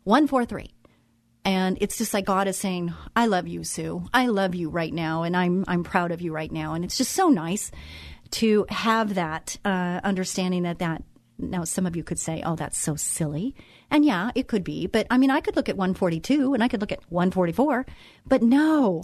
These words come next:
I'm glancing right at one forty-three. What are the chances of that? So that's, I'm gonna leave it right there. Anyway, so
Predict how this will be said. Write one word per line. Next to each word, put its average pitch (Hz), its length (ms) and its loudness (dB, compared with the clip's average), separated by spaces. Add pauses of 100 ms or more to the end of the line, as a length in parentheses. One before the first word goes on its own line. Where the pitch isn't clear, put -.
I'm 277 180 6
glancing 285 460 2
right 277 160 4
at 277 80 2
one 233 180 2
forty-three. - 580 -4 (280)
What 359 120 6
are 370 80 4
the 359 80 0
chances 381 460 -4
of 160 80 0
that? 127 320 -6 (680)
So - 180 0
that's, 226 320 0
I'm 247 120 4
gonna 240 160 4
leave 208 140 0
it 175 60 -2
right 175 160 -4
there. - 160 -10 (300)
Anyway, 277 300 2 (340)
so 269 340 2